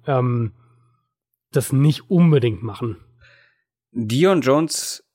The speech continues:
Speaker 2: ähm, soll auch wieder trainieren diese Woche tatsächlich schon. Das
Speaker 1: Ja,
Speaker 2: wäre
Speaker 1: der wird,
Speaker 2: natürlich
Speaker 1: der wird auf jeden Fall noch in die Saison,
Speaker 2: Ja.
Speaker 1: ähm, diese Saison zurückkommen. Was sagst du denn zur Falcons Offense? Wir haben sie ja letzte Woche,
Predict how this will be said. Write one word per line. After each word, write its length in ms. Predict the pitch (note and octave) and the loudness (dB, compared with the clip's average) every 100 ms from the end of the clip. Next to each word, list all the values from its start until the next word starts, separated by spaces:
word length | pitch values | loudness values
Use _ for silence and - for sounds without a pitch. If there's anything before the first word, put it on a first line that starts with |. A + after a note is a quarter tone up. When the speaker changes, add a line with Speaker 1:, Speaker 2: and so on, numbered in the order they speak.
| _ | _
Speaker 2:
ähm, 800 | - G#2 A2+ A2+ A2 A2 - - - | -6 -4 -2 -2 -2 -4 -6 -10 -10
soll 540 | G#2+ A2 A#2+ E3 E3 | -4 0 2 2 -2
auch 400 | - A#2 B2 B2 | -2 -2 -2 -4
wieder 240 | A#2+ C3 C#3+ | -2 0 -2
trainieren 640 | - B2+ D3+ G#3 - - _ | 0 2 4 2 0 -4 _
diese 240 | A2 G2+ F#2 | -4 -2 -2
Woche 240 | F#2 F#2+ | -6 -6
tatsächlich 460 | - F2 E2 E2 F#2 | -8 -6 -6 -6 -6
schon. 280 | F2+ G2 G#2+ | -4 -4 -2
Das 100 | E3 | 0
Speaker 1:
Ja, 120 | D#3+ | 0
Speaker 2:
wäre 100 | A2 | 0
Speaker 1:
der 140 | D#3 D#3 | 2 2
wird, 180 | F3+ | 0
Speaker 2:
natürlich 500 | G2+ G2 - - - - _ _ _ - | -2 -4 -4 -10 -12 -16 _ _ _ -2
Speaker 1:
der 140 | C#3+ | 0
wird 260 | C#3+ E3+ - | 0 -2 -2
auf 80 | D3 | 0
jeden 120 | D3 | 0
Fall 160 | C#3 C3 | 2 2
noch 140 | C3 | 0
in 80 | C3+ | -2
die 80 | C3 | -2
Saison, 480 | A#2+ A#2+ B2 B2 A2+ - - | -2 0 0 -2 -6 -14 -8
Speaker 2:
Ja. 140 | - B2 | -4 -2
Speaker 1:
ähm, 340 | A#2+ A#2 A2+ - - _ _ _ _ _ _ _ - | -2 -2 -6 -10 -20 _ _ _ _ _ _ _ -8
diese 180 | C3 A#2+ | -4 -4
Saison 180 | A2+ A#2+ | -4 -6
zurückkommen. 400 | - B2+ - A#2+ | -6 -8 -4 -2
Was 140 | B2 | 0
sagst 180 | F3 F3+ | 0 0
du 60 | F3+ | 0
denn 80 | D#3+ | 0
zur 120 | C#3+ | 0
Falcons 260 | F3+ E3 | 0 0
Offense? 320 | D#3 - A#2 B2 | -4 -4 -4 -2
Wir 80 | |
haben 80 | C3 | 0
sie 60 | C3 | 0
ja 40 | |
letzte 260 | D3 - E3+ | -2 -2 -6
Woche, 360 | F3+ F3+ F3 | -2 2 0